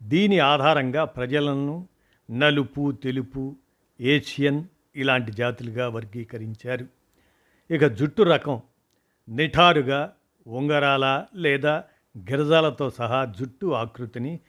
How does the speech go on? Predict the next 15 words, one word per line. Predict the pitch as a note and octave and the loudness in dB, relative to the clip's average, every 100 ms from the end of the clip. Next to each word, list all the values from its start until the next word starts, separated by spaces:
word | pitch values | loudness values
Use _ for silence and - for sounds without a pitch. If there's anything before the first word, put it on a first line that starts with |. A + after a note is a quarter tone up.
| _ _ _ _ _ - | _ _ _ _ _ 0
పదనిర్మాణ | D3+ F3+ F3+ E3 D3+ D3 C3 | 4 4 4 2 2 2 0
లక్షణంగా | A#2+ - A2+ A2+ A#2 | -4 -8 -10 -8 -8
వాడారు. | A#2 G#2 A2 A2+ A2 - _ _ _ _ - | -8 -8 -8 -8 -10 -16 _ _ _ _ 0
కొన్ని | E3+ F3 A#2+ | 4 4 2
జాతి | A#2+ D3 D3 | 2 0 0
వర్గీకరణలు | A#2+ A2+ A#2 A2+ C3 A#2+ C3+ D#3 E3 _ _ _ _ A2 | -6 -6 -8 -10 -8 -8 -6 -8 -10 _ _ _ _ -10
జుట్టు | G#2+ E3+ - | -2 -2 2
రంగుపై | G#3+ E3 C#3 A#2+ C3+ | 4 4 2 -2 -4
కూడా | A#2+ B2 C3 | -4 -4 -4
దృష్టి | B2 A#2+ - C3+ | -4 -8 -10 -10
సారించాయి. | B2 A2+ A2+ A2 B2 A#2+ - _ _ _ _ _ - | -8 -6 -6 -6 -6 -8 -10 _ _ _ _ _ -6
ఇక | C#3+ D3+ | 0 0
ముఖ | A#2 A2 C3 E3 | 0 -2 0 4
లక్షణాలను | D#3+ - D3+ D3+ D3 B2+ | 4 2 0 2 0 -2
పరిశీలిస్తే, | A#2+ G#2+ - B2+ A2+ _ E3 | -6 -12 -12 -12 -12 _ -8